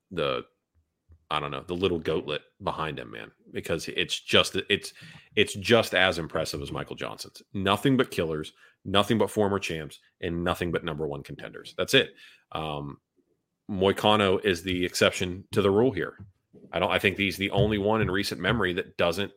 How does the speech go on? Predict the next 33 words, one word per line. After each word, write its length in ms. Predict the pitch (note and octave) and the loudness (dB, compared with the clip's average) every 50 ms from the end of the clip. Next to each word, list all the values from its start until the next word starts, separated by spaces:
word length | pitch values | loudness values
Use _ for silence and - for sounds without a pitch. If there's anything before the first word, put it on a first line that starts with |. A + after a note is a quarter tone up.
| _ _ _ | _ _ _
uh, 120 | G#2+ F2 - - | -8 -8 -4 0
outside 280 | F#2 F#2+ - - F#2+ F#2 | -2 -2 0 0 0 -2
of 80 | F2 | 0
Paul 180 | - - F#2 F2+ | 0 0 0 0
Felder, 400 | - - F#2+ F#2 A2+ A2+ G#2 E2+ | 0 0 0 0 0 0 0 -2
that 180 | E2 - - _ | -4 -6 -6 _
doesn't 320 | G2 F2 E2+ F#2 G#2 - | -2 -2 -2 -2 -6 -8
meet 320 | F2 E2 E2 E2 F2+ - - | -10 -10 -8 -8 -8 -6 -4
that 160 | F#2 E2 - | -6 -6 -4
criteria. 600 | - - - F2 - - A#2+ D#3 A#2+ - - - - _ _ _ _ _ _ _ - - - _ _ _ | -2 -2 -2 -2 -2 -4 -6 -6 -6 -8 -10 -12 -16 _ _ _ _ _ _ _ -18 -18 -18 _ _ _
Um, 300 | - D#2+ D#2 D#2+ D#2+ D#2+ | -10 -8 -6 -6 -6 -4
that 160 | E2 F2 D#2+ | -4 -4 -2
isn't, 260 | F#2 F2+ D#2+ F#2 G2+ E2+ | -2 -2 -2 -2 -2 -2
like, 140 | F2 E2 | -2 -2
a 60 | F2+ F2 | -2 -4
top 320 | - - F2+ F#2 F#2 - | -2 0 0 0 0 0
five 440 | - F2+ E2+ E2+ F2 F2+ F#2+ F#2 - - - | -2 0 0 2 0 0 -2 -4 -6 -14 -10
n-, 140 | A2 F#2+ F#2+ - | -6 -6 -4 -2
or 180 | - F#2+ F2 F2 | 0 -2 0 0
number 280 | F2 F2 F2 F2 F#2+ | -2 -4 -2 -2 -2
one 140 | F#2 F2+ F2+ | -2 -2 -2
contender 440 | F2+ - F2+ E2+ E2 D#2+ D#2 E2+ F#2+ | -4 -6 -4 -4 -4 -4 -4 -6 -6
or 180 | F2 - E2+ E2 | -6 -6 -8 -8
former 320 | - - F2 E2 F2 F2 | -6 -6 -6 -6 -6 -6
champ. 340 | - - G#2 B2+ C#3+ - - _ - - E2+ | -4 0 0 0 0 -2 -6 _ -12 -6 -2
And 460 | E2+ F2 F2 E2+ E2+ D#2+ D#2+ D#2+ E2 - | -2 -2 -2 -2 -4 -8 -8 -10 -12 -8
I 120 | - D#2+ E2 | -8 -8 -8
can't 220 | - - F2 F2 | -6 -6 -4 -4
even 160 | F#2 F#2 F#2+ | -4 -4 -2
remember 360 | G2 G2+ G#2 A2 C#3 - - | -2 -2 0 -2 -2 -2 -2
how 180 | E2+ C#2 B1 B1 | -4 -4 -8 -8
long. 260 | C2+ - - - - - - - - - - - - - _ - | -8 -10 -10 -12 -14 -16 -18 -20 -20 -20 -20 -20 -20 -18 _ -6
It's, 460 | F2 F2 E2 - - - - - - | -4 -4 -4 -4 -6 -6 -6 -6 -8